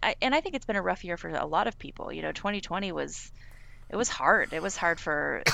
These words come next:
<coughs> a lot of people on a lot of different levels, and especially for me. You know, I went through some family shit. I went through, you know, w-, which bled into work things, and, you know, it was, it was a,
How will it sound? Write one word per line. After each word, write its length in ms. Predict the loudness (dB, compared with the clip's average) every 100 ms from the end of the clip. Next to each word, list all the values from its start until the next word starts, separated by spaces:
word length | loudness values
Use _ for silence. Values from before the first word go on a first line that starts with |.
| 0 -4
<coughs> 320 | -4 -4 -2
a 80 | 2
lot 200 | 8 8
of 80 | 8
people 280 | 0 2 6
on 360 | 8 8 6
a 60 | 6
lot 200 | 4 2
of 60 | 0
different 400 | -4 -4 -4 0
levels, 480 | 2 4 2 0
and 80 | -2
especially 440 | -4 0 0 0 -4
for 140 | -6
me. 260 | -4 -4 -2
You 60 |
know, 120 | 0 2
I 120 | 0
went 180 | -2 -6
through 140 | -8
some 160 | -8 -2
family 340 | 0 0 0
shit. 400 | 0 2 2 2 -8 -8 -8 -4 0
I 100 | 2
went 260 | 0 -2
through, 580 | -4 0 2 2 2 0 -6 -16 -14
you 120 | -6 0
know, 380 | 0 -2 -6 -14 -18 -16
w-, 240 | -6 -4 0
which 280 | 0 0 2
bled 260 | 4 4
into 280 | 2 -2 -2
work 340 | 2 2 2
things, 500 | 2 2 2 -2 -2
and, 280 | -4 -4 -6 -2
you 100 | 2
know, 180 | 4
it 100 | 4
was, 280 | 0 -4 -6
it 160 | -6 -4
was 160 | -2 2
a, 220 | 2